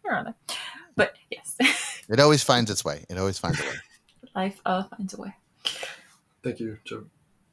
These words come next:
Speaker 3: Jeff
Speaker 1: Okay.
Speaker 3: Goldblum.
Speaker 1: Always here to help. Um, <laughs>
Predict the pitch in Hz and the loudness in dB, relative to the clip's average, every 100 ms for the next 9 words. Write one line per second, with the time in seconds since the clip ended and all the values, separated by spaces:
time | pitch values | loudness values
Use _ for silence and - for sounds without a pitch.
0 | _ _ - - - 277 262 - - - | _ _ -20 -14 -10 -6 -6 -8 -12 -18
1 | - - _ - 208 214 240 233 - _ | -20 -20 _ -8 -4 0 0 -2 -4 _
2 | _ - - - - _ 214 196 190 185 | _ -18 -16 -16 -20 _ 12 12 12 10
3 | 277 - - - - - - - - _ | 8 6 2 0 -2 -10 -10 -10 -14 _
4 | _ _ - | _ _ -2